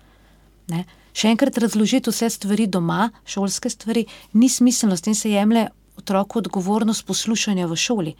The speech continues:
Ker seveda z-, noben otrok preko izkušnje ni toliko nor, da bi v šoli poslušal,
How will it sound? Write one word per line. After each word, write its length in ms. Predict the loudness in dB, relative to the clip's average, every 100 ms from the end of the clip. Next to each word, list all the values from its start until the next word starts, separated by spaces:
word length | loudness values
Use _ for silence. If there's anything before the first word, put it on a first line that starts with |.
| _ _ _ _ _ _ _ _
Ker 140 | -6 -2
seveda 180 | 0
z-, 120 | -2 -8 -14 -4
noben 340 | 0 2 2
otrok 340 | 2 2 0 0
preko 300 | 0 2 2
izkušnje 460 | 0 0 -2 2 4
ni 80 | 4
toliko 240 | 0 -2
nor, 220 | 0 0 0
da 120 | 0
bi 100 | 0
v 40 |
šoli 300 | 0 0 0 0
poslušal, 640 | -2 -4 -4 -4 0 0